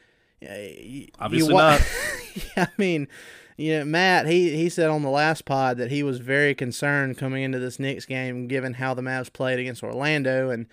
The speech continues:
Speaker 1: as it turned out, I mean, he, he was right about that. And, uh,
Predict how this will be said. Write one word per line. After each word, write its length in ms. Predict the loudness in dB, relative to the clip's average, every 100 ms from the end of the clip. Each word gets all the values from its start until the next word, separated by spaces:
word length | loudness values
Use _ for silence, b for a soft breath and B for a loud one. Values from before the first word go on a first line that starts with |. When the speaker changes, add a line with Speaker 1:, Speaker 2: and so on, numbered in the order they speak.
| b b b b b
Speaker 1:
as 200 | -4 -6
it 100 | -6
turned 320 | -4 -2 0
out, 360 | 2 2 0 -4
I 80 |
mean, 180 | -10 -6
he, 160 | -6 -6
he 200 | -6 -4
was 160 | -4 0
right 260 | 2 2
about 300 | 0 -2 -2
that. 440 | -2 0 0 0 -4
And, 220 | -10 -12 b b b b b b b
uh, 460 | -4 -2 -2 -4